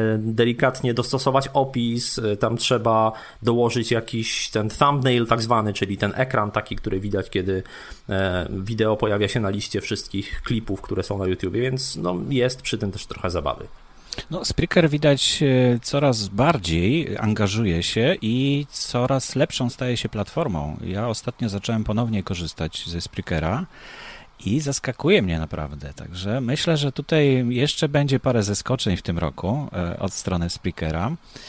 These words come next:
Speaker 2: E, i warto to śledzić i, i zaangażować się i też w ten sposób publikować odcinki, zwłaszcza że tam właściwie ten, ten player, który można wygenerować, jest bardzo wygodny, bo, bo rzeczywiście można rozdziały opisać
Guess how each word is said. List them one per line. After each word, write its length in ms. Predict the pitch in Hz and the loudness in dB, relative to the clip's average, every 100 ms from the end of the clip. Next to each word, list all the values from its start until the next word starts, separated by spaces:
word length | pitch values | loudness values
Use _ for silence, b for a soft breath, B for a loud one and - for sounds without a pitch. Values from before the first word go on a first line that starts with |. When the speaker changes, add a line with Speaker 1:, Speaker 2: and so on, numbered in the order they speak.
| B B B B | B B B B
Speaker 2:
E, 40 | - 92 92 95 - - | -6 -2 0 0 -2 -2
i 200 | 107 127 | 0 2
warto 320 | 113 113 123 | 2 2 0
to 120 | 123 | 0
śledzić 580 | - 127 98 95 113 - | 4 6 6 4 -2 -4
i, 480 | 117 110 113 113 107 | 0 2 2 0 -2
i 80 | |
zaangażować 640 | 98 117 110 107 101 101 98 | 2 2 2 2 2 0 0
się 260 | - 110 | 0 2
i 140 | 107 95 | 2 2
też 280 | 104 104 - | 0 -2 -2
w 60 | |
ten 140 | 98 95 | -2 -2
sposób 320 | - - 101 | -2 -4 -4
publikować 560 | 90 90 - 101 98 | -6 -4 -2 0 -2
odcinki, 380 | 87 - 73 - | -4 -8 -8 -6
zwłaszcza 340 | 127 117 - 127 | -4 -2 0 0
że 120 | 123 | 0
tam 280 | - 123 147 | 0 -2 -2
właściwie 560 | 98 101 - 117 123 | -4 -4 -4 -2 -2
ten, 260 | - 101 98 | -2 -4 -2
ten 180 | 98 95 | -4 -4
player, 340 | 110 123 101 | 0 0 0
który 260 | - 98 95 | -2 -2 0
można 280 | 98 101 | 0 0
wygenerować, 680 | 95 92 95 92 78 80 101 | -2 -2 -2 -2 -2 -4 -4
jest 140 | 101 98 | -6 -6
bardzo 300 | 95 98 107 | -6 -4 -4
wygodny, 460 | 123 208 165 98 | 0 2 2 -2
bo, 200 | 82 85 - B B B B B - 92 | -2 -4 -6 B B B B B -12 -6
bo 120 | 87 | -4
rzeczywiście 460 | 95 - 107 - 110 | -4 -2 -2 0 0
można 260 | 101 101 | 2 4
rozdziały 500 | 92 87 - 98 104 | 2 2 2 4 4
opisać 920 | 107 - 110 - 135 180 - - - | 2 0 -2 0 2 2 -2 -6 -8